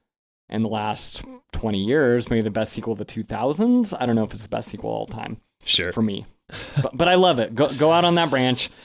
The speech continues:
Speaker 1: We'll see what you think in a couple years.
Speaker 2: Yeah, I'm gonna hang out on, on that branch. Uh, well, th-, this has been, uh, Andrew and Rob are less enthusiastic about movies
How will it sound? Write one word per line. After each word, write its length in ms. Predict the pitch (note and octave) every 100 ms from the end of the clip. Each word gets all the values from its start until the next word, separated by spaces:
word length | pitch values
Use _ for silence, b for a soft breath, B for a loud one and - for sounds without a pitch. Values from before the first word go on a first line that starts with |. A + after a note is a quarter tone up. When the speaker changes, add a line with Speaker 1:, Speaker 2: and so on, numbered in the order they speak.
| B
Speaker 1:
We'll 100 | -
see 140 | A#2+ C#3+
what 80 | C3
you 60 |
think 180 | B2+ A2+
in 60 | A2+
a 60 |
couple 200 | G#2+ G#2+
years. 300 | G#2 - A2 -
Speaker 2:
Yeah, 200 | B2+ A2
I'm 120 | B2
gonna 100 | B2
hang 220 | A#2+ A#2+
out 160 | A2+ A2
on, 140 | A2+
on 60 | A2+
that 180 | G#2 G2
branch. 440 | A#2 G#2 F#2+ - -
Uh, 240 | A2+ A2
well, 280 | A2+ D3+ C3
th-, 160 | B2+ D#3
this 180 | F#3 A3+
has 160 | G3
been, 300 | D3+ D3 C#3
uh, 320 | A#2+ B2+ B2 -
Andrew 300 | C3+ D3+ D#3+
and 160 | C#3 A2
Rob 420 | A#2 D3+ A#2+ G#2+
are 140 | A#2 A#2
less 300 | A2 C3+ C#3+
enthusiastic 760 | C#3 C#3 B2 B2+ B2 - B2
about 380 | A#2 A#2 A2+ -
movies 680 | - A2+ A2+ D#3 A#2+ G2 B2